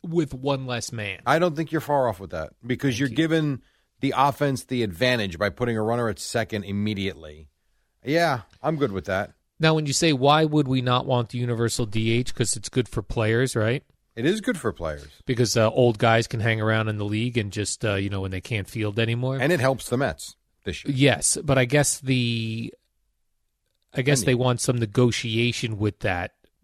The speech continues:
Speaker 1: because they wanna play more games. 'Cause the, the, the Major League Baseball sees that as a positive for players, right?
Speaker 2: Yeah,
Speaker 1: Because
Speaker 2: sure.
Speaker 1: they get to hang around a little longer.
Speaker 2: Yep.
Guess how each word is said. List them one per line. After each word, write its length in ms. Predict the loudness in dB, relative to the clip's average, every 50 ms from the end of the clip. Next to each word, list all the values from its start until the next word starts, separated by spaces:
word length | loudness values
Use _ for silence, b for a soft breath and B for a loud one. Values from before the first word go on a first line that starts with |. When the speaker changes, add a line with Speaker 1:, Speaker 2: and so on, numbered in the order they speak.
| _
Speaker 1:
because 340 | -10 -8 -4 -2 -4 -4 -2 -2
they 100 | -2 -2
wanna 300 | 0 0 0 0 -2 -4
play 360 | -2 0 0 2 2 0 -2
more 380 | -2 -2 -2 -2 0 -2 -2 -4
games. 920 | -8 -10 -8 -6 -6 -6 -6 -8 -12 -14 -20 -16 -10 -8 -6 -6 -6 -8 -4
'Cause 280 | 0 0 0 0 0 0
the, 280 | 0 0 2 2 0 0
the, 280 | 0 0 0 0 0 -2 -6 -8
the 460 | -6 -4 -4 -2 -2 -4 -6 -8 -10 _ _ _ _
Major 280 | 0 2 4 4 4
League 160 | 4 4 4 4
Baseball 380 | 2 2 2 2 0 0 0
sees 300 | 0 -2 -2 -2 -2 0
that 140 | 0 0 0
as 140 | 0 -2 -4
a 40 | -4
positive 500 | -4 0 0 2 2 0 -2 -4 -6 -6
for 120 | -8 -12 -10
players, 640 | -8 -4 -2 0 0 0 -2 -4 -8 -8 -10 -10 -10
right? 280 | -8 -6 -6 -6 -8 -8 -4
Speaker 2:
Yeah, 180 | -2 0 0 0
Speaker 1:
Because 100 | 0 -2
Speaker 2:
sure. 100 | -2 -2
Speaker 1:
they 60 | -2
get 180 | -2 -4 -4 -4
to 80 | -4 -4
hang 200 | -4 -4 -4 -4
around 280 | -2 -2 -2 -2 -4
a 40 | -6
little 240 | -6 -6 -6 -6 -6
longer. 380 | -8 -8 -8 -10 -10 -8 -6
Speaker 2:
Yep. 200 | -2 -2 -2 -4